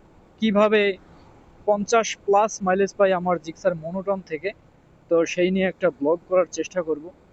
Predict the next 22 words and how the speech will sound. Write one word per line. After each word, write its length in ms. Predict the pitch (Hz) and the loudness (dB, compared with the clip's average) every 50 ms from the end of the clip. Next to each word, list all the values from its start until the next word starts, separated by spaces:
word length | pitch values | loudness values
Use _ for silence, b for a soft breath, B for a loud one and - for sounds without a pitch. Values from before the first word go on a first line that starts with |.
| _ - | _ -6
আশা 220 | 208 196 240 240 | -4 0 0 2
করি 340 | 220 240 233 240 240 233 220 - _ _ _ - | 4 4 4 4 2 -2 -6 -8 _ _ _ -6
আমার 240 | 180 180 190 196 196 | -4 -2 0 2 2
এই 240 | 196 196 196 185 160 - - | 2 2 0 -2 -6 -6 0
ডেইলি 400 | 170 175 180 185 196 190 185 180 - _ _ _ - - - | 2 2 2 2 2 0 -2 -4 -10 _ _ _ -20 -8 -2
ব্লগগুলা 600 | 156 170 185 214 208 190 190 202 180 170 175 214 - _ _ | 0 2 2 2 0 -2 -4 -2 0 0 -2 -4 -6 _ _
আপনাদের 480 | - - - 175 165 165 165 165 160 160 - _ _ - | -12 -12 -10 -8 -4 0 0 0 0 -2 -6 _ _ -6
কাজে 280 | 170 160 147 156 165 | -4 -4 -2 0 -2
আসবে। 280 | 160 143 - - _ - - _ _ _ _ _ _ _ - _ _ _ _ _ _ _ _ _ _ _ _ _ _ _ _ _ 156 | -2 -2 -2 -8 _ -20 -20 _ _ _ _ _ _ _ -20 _ _ _ _ _ _ _ _ _ _ _ _ _ _ _ _ _ -6
দেখছেন, 380 | 190 202 - - 220 165 123 240 _ _ _ _ _ _ _ _ _ _ _ | -6 -4 0 0 0 0 0 -8 _ _ _ _ _ _ _ _ _ _ _
অনেক 280 | - 247 262 262 226 185 | -4 0 0 0 0 0
দূর 180 | 180 233 247 208 | 0 0 0 2
পর্যন্ত 360 | 226 240 233 214 233 226 240 | 2 2 2 2 0 -2 -2
কিন্তু 240 | 233 233 220 214 233 - | -2 -2 -4 -12 -8 -2
পরিষ্কার 600 | - 208 208 214 - - - 226 226 226 208 190 | 0 0 0 0 -2 -6 -2 0 0 0 0 0
দেখা 240 | 151 151 139 139 143 | -2 -2 -2 -2 -4
যায়, 140 | - 120 117 _ - | -6 -8 -10 _ -4
পরিষ্কার, 500 | 202 214 214 - - - - 123 120 123 | -4 -4 -4 -6 -10 -8 -8 -8 -4 -2
একদম 360 | 147 170 180 185 214 214 202 | -2 -2 -2 -2 -2 -2 -2
পরিষ্কার। 500 | 185 - 139 135 127 - - - 107 110 - - - _ _ _ _ _ _ _ _ _ _ _ _ _ _ _ _ _ _ _ _ _ _ _ _ _ _ _ _ _ _ _ _ _ _ _ _ _ _ _ - | -4 -6 -8 -8 -8 -10 -12 -16 -18 -20 -20 -20 -20 _ _ _ _ _ _ _ _ _ _ _ _ _ _ _ _ _ _ _ _ _ _ _ _ _ _ _ _ _ _ _ _ _ _ _ _ _ _ _ -4
তো 80 | 170 180 | 0 2
যাক, 200 | 214 226 214 | 4 4 2